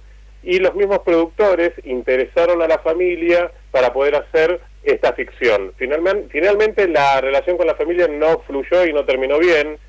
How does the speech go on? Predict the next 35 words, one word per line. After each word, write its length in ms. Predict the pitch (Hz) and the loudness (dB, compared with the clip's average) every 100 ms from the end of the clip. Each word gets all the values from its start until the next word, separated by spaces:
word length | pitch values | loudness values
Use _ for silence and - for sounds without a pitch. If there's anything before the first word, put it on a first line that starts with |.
| - - | -20 -4
La 120 | 123 | -2
familia 360 | 107 123 143 160 | 0 0 0 -2
incluso 720 | 143 135 147 - 156 139 123 - - | -2 -4 -8 0 2 4 2 -4 -20
hizo 300 | - 131 127 143 135 127 | -10 -10 0 2 4 4
algunas 340 | 113 131 147 | 0 -2 -4
presentaciones 800 | 139 120 120 127 - 160 165 156 - | -4 -4 0 -2 -2 0 2 0 0
por, 340 | 139 147 160 - - - | 2 2 2 -2 -20 -2
eh, 200 | 110 110 | 0 2
considerar 560 | 120 110 120 123 123 | 0 0 0 2 0
que 80 | 147 | 0
estaba 300 | 123 143 139 | 0 0 2
tergiversada 680 | 131 120 113 113 113 151 143 | 0 -2 -2 -2 0 0 0
la 60 | |
historia, 600 | 139 - 190 156 151 160 160 - | -2 0 2 2 0 -2 -2 -18
y 80 | - | -18
finalmente 680 | 175 160 180 190 190 185 190 | -8 0 0 2 0 2 2
La 140 | 170 | 2
Trinchera 320 | 143 139 165 160 | -2 -6 -4 -4
Infinita 460 | 147 160 165 170 | -4 -4 -2 0
en 60 | 165 | 0
realidad 440 | 147 139 151 165 | 0 2 2 2
no 320 | 135 135 160 160 | -2 -4 -4 0
se 80 | 160 | 0
basa 500 | 180 151 - 135 - - | 2 0 -2 -4 -6 -8
en 140 | 120 113 | -2 0
la 60 | |
historia 480 | 117 - 165 147 123 | -2 2 2 2 0
de 100 | 110 | -2
Manuel 240 | 110 120 139 | -2 -4 -2
Cortés 360 | 131 127 151 | -4 -4 -6
explícitamente, 960 | 107 - 143 151 156 160 165 175 175 175 | -6 -10 -12 -10 -2 0 0 -2 -2 -6
sino 220 | 135 147 | -2 -2
que 140 | 147 156 | 0 2
la 120 | 131 | 2
evoca 580 | 131 143 139 156 160 | 2 0 0 0 0